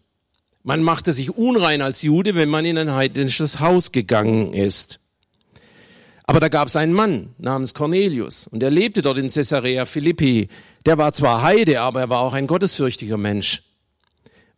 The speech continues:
Und er hatte Gott wohl in den Ohren gelegen. Er wollte einfach diese Rettung, diese Erlösung Gottes für sich und sein Haus erleben. Und das führte dazu, dass Gott ganz besondere Maßnahmen ergriffen haben. Und die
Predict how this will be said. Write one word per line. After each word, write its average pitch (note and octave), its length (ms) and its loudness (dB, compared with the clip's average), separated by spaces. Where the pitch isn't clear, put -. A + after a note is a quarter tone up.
Und G#3+ 480 2
er A2 100 0
hatte D3 180 -2
Gott B2+ 240 -4
wohl C3 120 -2
in C#3+ 100 -2
den E3+ 140 -4
Ohren G#3+ 340 0
gelegen. A2 380 -4
Er G#2+ 100 -6
wollte D3+ 340 2
einfach G3+ 380 0
diese F3+ 540 0
Rettung, A3+ 560 0
diese F3+ 240 0
Erlösung F#3+ 720 0
Gottes F#3+ 420 -2
für F3+ 160 4
sich D#3+ 240 4
und F#3 100 4
sein F#3 280 2
Haus D#3 420 2
erleben. E3 640 4
Und A#2+ 100 -2
das G3 140 2
führte G3+ 260 0
dazu, E3+ 300 -4
dass D#3 240 -2
Gott A3 380 0
ganz G#3+ 260 0
besondere F#3+ 520 0
Maßnahmen E3+ 640 0
ergriffen D#3+ 440 -2
haben. G2+ 320 -6
Und D3+ 220 0
die B3 340 4